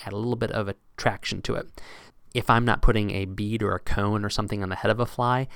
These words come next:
and I'm tying a streamer, so I tie up a bigger head, I love putting this on it because it just adds a little bit of shimmer, a little bit of sparkle, and a little bit of attraction to it. It's, and again, sparkle is not the right word. It's just, it, it catches that light,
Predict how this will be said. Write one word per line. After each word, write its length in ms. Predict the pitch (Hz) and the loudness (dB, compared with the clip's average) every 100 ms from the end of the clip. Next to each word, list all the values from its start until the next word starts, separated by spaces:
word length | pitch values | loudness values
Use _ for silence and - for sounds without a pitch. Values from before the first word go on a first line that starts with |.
| - - - | -16 -12 -4
and 140 | 98 | -2
I'm 80 | 92 | 4
tying 240 | 107 101 | 4 4
a 40 | 95 | 0
streamer, 460 | - 110 117 131 | 0 0 0 0
so 160 | - 101 | 0 0
I 40 | |
tie 240 | - 110 104 | 4 4 4
up 80 | |
a 60 | 98 | -2
bigger 280 | 98 104 101 | 0 0 -2
head, 320 | - 110 120 - - | -2 -4 -4 -10 -8
I 80 | 113 | -2
love 280 | 107 117 123 | 2 2 2
putting 220 | - 117 | 0 2
this 160 | 107 - | 2 2
on 160 | 98 | 0
it 140 | 98 - | 0 -4
because 280 | 101 101 98 | -6 -4 -4
it 40 | |
just 140 | 98 | -4
adds 180 | 98 98 | -4 -2
a 40 | 95 | -2
little 220 | 113 131 | -4 -2
bit 120 | 117 | 0
of 40 | |
shimmer, 300 | - 113 107 | 0 0 0
a 80 | 104 | 0
little 160 | 113 117 | 0 0
bit 120 | 110 | 0
of 60 | - | -2
sparkle, 480 | - 95 104 104 - - - | 0 -2 0 -4 -4 -18 -10
and 180 | 110 95 | -4 -2
a 60 | 98 | 0
little 200 | 107 104 | 0 2
bit 260 | 98 95 - | 2 0 0
of 300 | 95 92 92 - | -2 -2 -4 -8
attraction 600 | - - 101 - - 98 | -4 0 0 -2 -6 -2
to 80 | 107 | -2
it. 160 | - - | -4 -10
It's, 160 | - - | -12 -4
and 80 | 135 | -2
again, 240 | 143 113 - | -2 -2 2
sparkle 400 | - 190 - 147 | 4 4 2 0
is 60 | |
not 120 | 123 | 0
the 60 | 101 | 0
right 200 | 101 92 | -2 -2
word. 340 | 107 104 - - | -4 -4 -8 -8
It's 160 | 113 - | -6 -2
just, 260 | 120 - - - | 0 0 -4 -8
it, 160 | 131 - | -6 -6
it 180 | 107 - | -4 6
catches 380 | - 147 160 135 | 8 8 4 0
that 220 | 143 117 | -2 0
light, 300 | 110 104 | 0 0